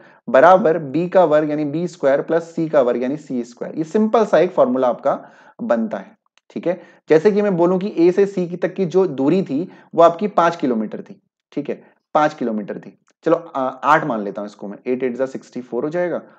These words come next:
और इसको मैं सिक्स किलोमीटर मान लेता हूं, ठीक है। एक आपको ईजी करने के लिए मैंने ये आपको बता दिया,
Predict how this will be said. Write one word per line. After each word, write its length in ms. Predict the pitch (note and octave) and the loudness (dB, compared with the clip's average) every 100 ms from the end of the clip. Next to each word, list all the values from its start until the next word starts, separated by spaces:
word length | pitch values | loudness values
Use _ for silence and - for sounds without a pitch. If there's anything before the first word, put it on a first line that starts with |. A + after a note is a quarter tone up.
| _ - | _ 2
और 140 | D#3+ | 2
इसको 220 | D#3+ D#3+ D3+ | 2 -2 -6
मैं 80 | |
सिक्स 240 | F#3+ G3 F#3+ | -4 -6 -6
किलोमीटर 400 | C3+ A2+ G#2+ G#2+ | -4 -4 -6 -8
मान 200 | G2+ F#2+ | -12 -14
लेता 200 | F#2 - | -16 -20
हूं, 80 | _ _ | _ _
ठीक 160 | B2 G#3 | -10 -8
है। 120 | - _ _ - | -10 _ _ -6
एक 160 | D3 - | -6 -4
आपको 320 | C3 B2+ F3 E3 | -6 -4 -6 -2
ईजी 240 | E3 G#3 | 0 2
करने 260 | E3+ C3+ A#2+ | 4 2 0
के 80 | |
लिए 80 | C3 | -2
मैंने 160 | A#2+ C3+ | -2 -2
ये 60 | |
आपको 220 | B2 G#2+ A#2+ | -2 -4 -8
बता 180 | G#2 | -8
दिया, 240 | - F#2 | -12 -16